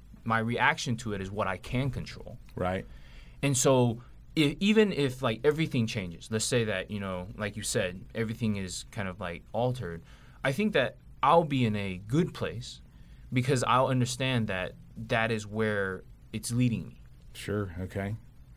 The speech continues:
Speaker 2: Okay.
Speaker 1: So does that answer the question at hand?
Speaker 2: Yeah. I mean, I guess, I guess it does. You know, I, I think that, um,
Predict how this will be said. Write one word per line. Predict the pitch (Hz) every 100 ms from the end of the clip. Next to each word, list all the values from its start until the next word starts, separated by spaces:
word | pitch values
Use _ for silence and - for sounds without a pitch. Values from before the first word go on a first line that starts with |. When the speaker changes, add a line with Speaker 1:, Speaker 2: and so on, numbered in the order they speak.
| 82
Speaker 2:
Okay. | 92 90 113 - - -
Speaker 1:
So | - 143
does | 139
that | 131 127
answer | 135 135 139
the | 117
question | 113 120 - 110
at | 104
hand? | 120 156 165 -
Speaker 2:
Yeah. | 101 113 151
I | 92
mean, | 104 107
I | 107
guess, | 104 135 - -
I | 98
guess | 101 123
it | 117
does. | 78 104 139 98 90 - -
You | -
know, | 101 98
I, | 101 101
I | 110
think | 127 113 104
that, | 107 101 - - -
um, | 104 95 90 85